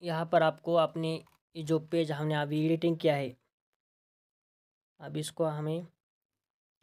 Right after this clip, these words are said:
प्रिंट आउट निकालनी है अपने प्रिंटर से और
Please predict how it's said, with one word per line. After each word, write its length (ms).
प्रिंट 220
आउट 180
निकालनी 460
है 60
अपने 300
प्रिंटर 360
से 260
और 380